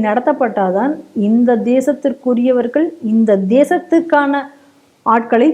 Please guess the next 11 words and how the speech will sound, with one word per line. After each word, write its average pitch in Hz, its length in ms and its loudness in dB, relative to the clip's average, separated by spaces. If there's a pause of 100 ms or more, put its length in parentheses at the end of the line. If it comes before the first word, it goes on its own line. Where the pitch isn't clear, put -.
(120)
தேர்ந்தெடுக்கிறதுக்கான 240 1120 2 (140)
ஓட்டர்ஸ் 220 360 -4
அங்க 170 200 -4
இருப்பாங்க. 185 360 -4 (500)
அப்பதான் 320 360 2 (140)
இந்த 302 180 4 (160)
தேசம் 320 400 4
பாதுகாக்கப்படக்கூடிய 262 1200 2
வகையில 294 360 2 (320)
உண்மையிலேயே 302 560 4
மேற்கு 262 280 2